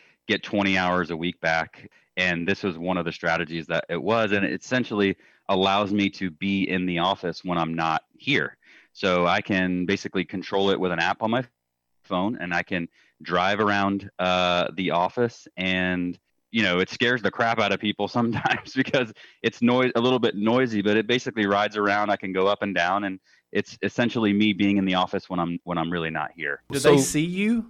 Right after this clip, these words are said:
Speaker 2: on the screen?
Speaker 1: Yeah, yeah. So my face is on the screen when I'm walking around with a, yeah, with definitely with my face.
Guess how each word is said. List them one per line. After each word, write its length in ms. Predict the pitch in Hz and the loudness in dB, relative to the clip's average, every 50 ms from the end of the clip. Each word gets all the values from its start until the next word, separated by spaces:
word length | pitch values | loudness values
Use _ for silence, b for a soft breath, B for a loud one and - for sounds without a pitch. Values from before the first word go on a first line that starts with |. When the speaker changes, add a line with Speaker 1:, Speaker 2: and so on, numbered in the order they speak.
| - - - | -10 -8 -2
Speaker 2:
on 120 | 165 151 147 | 0 0 0
the 60 | 131 | 0
screen? 460 | - - 147 147 175 208 254 247 - - _ _ _ _ _ - | -2 -2 -2 -2 0 0 -2 -4 -6 -10 _ _ _ _ _ -6
Speaker 1:
Yeah, 320 | - 110 110 101 92 85 - - _ - | -2 0 2 2 2 0 -2 -6 _ -4
yeah. 180 | 113 117 107 | -2 0 0
So 140 | - - 117 | 0 0 0
my 200 | 104 107 113 117 | 0 2 2 0
face 320 | - - 120 113 113 - 110 | 0 0 0 0 0 0 -2
is 80 | 95 98 | -2 -2
on 120 | 92 87 | -2 -2
the 80 | 87 85 | -2 -6
screen 400 | - - 92 80 73 69 71 - _ _ _ _ _ _ _ | -8 -6 -4 -4 -4 -6 -10 -18 _ _ _ _ _ _ _
when 120 | - 101 101 | -2 0 0
I'm 140 | 101 104 101 | 2 2 2
walking 340 | 104 110 110 - 120 107 101 | 2 2 2 2 0 2 2
around 380 | 101 101 101 101 98 98 98 | 2 2 2 2 2 2 2
with 140 | 95 92 92 | 2 2 2
a, 140 | 90 - - - | 0 0 -2 -2
yeah, 300 | 95 90 80 76 71 76 82 | -2 0 0 0 0 -2 -6
with 160 | 85 78 - | -12 -10 -4
definitely 340 | - 90 - - 90 87 87 | -4 -4 -4 -4 -6 -6 -4
with 80 | 85 73 | -4 -4
my 140 | 87 85 82 | -4 -4 -4
face. 480 | - - 85 78 73 - - - - | -2 -2 -2 -2 -4 -6 -12 -20 -20